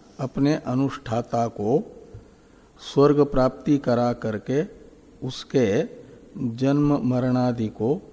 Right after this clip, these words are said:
लंबा कर देती है। हाँ, तो लंबा करना ही शिथिल करना है। और वहाँ जरा नहीं होती है, "न तत्र जरया बिभेति" कहते हैं, "न तत्र त्वम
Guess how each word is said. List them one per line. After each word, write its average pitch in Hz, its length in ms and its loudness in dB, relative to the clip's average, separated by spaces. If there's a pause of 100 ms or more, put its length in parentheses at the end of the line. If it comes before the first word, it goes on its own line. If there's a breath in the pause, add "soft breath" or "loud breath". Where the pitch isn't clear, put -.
लंबा 120 440 2
कर 90 240 -6
देती - 360 -14
है। - 160 -18 (1000)
हाँ, 131 260 -2 (460 loud breath)
तो 139 60 -2
लंबा 147 400 6
करना 143 340 4
ही 151 200 2
शिथिल 143 420 -2
करना 117 320 -2
है। 117 220 -10 (1000 soft breath)
और 131 100 0
वहाँ 131 240 2
जरा 131 360 4
नहीं 156 200 4
होती 123 340 0
है, 110 240 -10 (2000 soft breath)
"न 139 200 4
तत्र 190 480 2 (340)
जरया 143 480 2
बिभेति" 127 520 0
कहते 113 300 -8
हैं, - 80 -14
"न 123 180 -2
तत्र 139 420 -2
त्वम 160 340 2